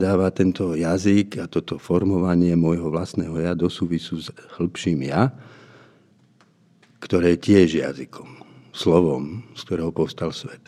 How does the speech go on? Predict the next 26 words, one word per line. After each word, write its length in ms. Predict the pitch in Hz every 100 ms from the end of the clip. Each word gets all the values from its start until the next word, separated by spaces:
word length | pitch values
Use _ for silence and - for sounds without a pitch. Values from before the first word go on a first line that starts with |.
| - -
hej. 160 | 92 - - - -
A 80 | 87
tento 240 | 135 117 120
základný 480 | 123 117 98 85 80
vzťah, 280 | - - - - - -
vzťah, 400 | - - 98 110
e, 200 | - - 95 90 82 78 73
môjho 480 | 78 82 90 85 78
ja 300 | 69 64 55 - - _ -
k 20 |
tajomstvu 640 | - 90 92 90 - - 73
bytia, 400 | 69 67 - -
z 80 |
ktorého 320 | - - 85 85
pochádzam, 720 | 76 - - - - 110 113 - - - - -
je 160 | 104
hlavnou 400 | 92 113 110 95
témou 320 | - 92 92
Biblie. 480 | 76 73 87 110 147 - - - - - -
A 300 | 98 107 107 - - - 127 123 101 71
<clears throat> 1080 | 67 - - - _ - - - - - -
v 20 |
tých 220 | 131 131
príbehoch 420 | - 131 123 95
postupne, 600 | - 104 - 123 -
e, 40 | 120